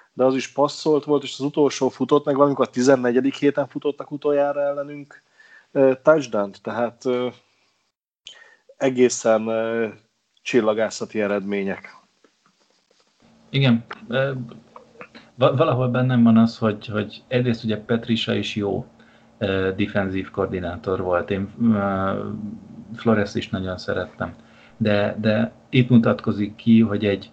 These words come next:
Speaker 2: jó defenseből is, ha Belichick kerül oda, és nem értek el igazándiból, hogy ő, ő hívja, vagy Mayo hívja a playeket. Alapvetően ugye Belichick megmondta, hogy most nincs defense koordinátor, úgyhogy picit jobban rá fog ő nézni a defense-re.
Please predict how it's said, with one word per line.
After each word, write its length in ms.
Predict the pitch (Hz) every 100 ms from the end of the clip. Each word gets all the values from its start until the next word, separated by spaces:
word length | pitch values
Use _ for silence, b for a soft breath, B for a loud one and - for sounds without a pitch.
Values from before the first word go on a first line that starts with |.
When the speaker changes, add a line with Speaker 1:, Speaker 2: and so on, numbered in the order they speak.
| _ _
Speaker 2:
jó 600 | 107 95 110 135 156 139 -
defenseből 800 | - 110 117 - 104 104 101 104
is, 340 | 107 104 - - _ _ _ _ _
ha 180 | 104
Belichick 520 | 104 139 127 - 101 -
kerül 320 | 92 95 101
oda, 360 | 104 95 - _ _ _
és 200 | 107 - - 117 117
nem 140 | 123
értek 320 | 117 113 107
el 80 | 107
igazándiból, 600 | 98 101 101 95 98 101
hogy 160 | 98 101
ő, 140 | 98
ő 140 | 117 107
hívja, 320 | 104 98 92
vagy 160 | 92 95
Mayo 280 | 95 92
hívja 300 | 87 92 90
a 60 | 87
playeket. 460 | - 90 85 - -
Alapvetően 520 | 101 90 95 - 95
ugye 140 | 92
Belichick 420 | 92 92 - 90
megmondta, 360 | 98 92 90 -
hogy 100 | 92
most 200 | 92 -
nincs 260 | 107 104 110
defense 320 | 95 95 -
koordinátor, 540 | 113 110 107 98 -
úgyhogy 200 | - 98
picit 320 | - 117 113
jobban 300 | 101 98 98
rá 160 | 95 95
fog 240 | - 98
ő 140 | 101 98
nézni 340 | 92 87 95
a 60 | 85
defense-re. 640 | 92 - 113 107 120 123